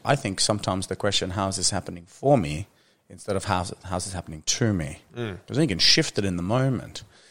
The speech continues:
Speaker 1: But you need to train yourself to that, because if you're constantly looking for comfortable this and,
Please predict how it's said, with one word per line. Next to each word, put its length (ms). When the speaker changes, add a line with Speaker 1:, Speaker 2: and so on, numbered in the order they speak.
Speaker 1:
But 100
you 100
need 140
to 80
train 300
yourself 380
to 100
that, 200
because 240
if 120
you're 80
constantly 580
looking 280
for 200
comfortable 580
this 300
and, 200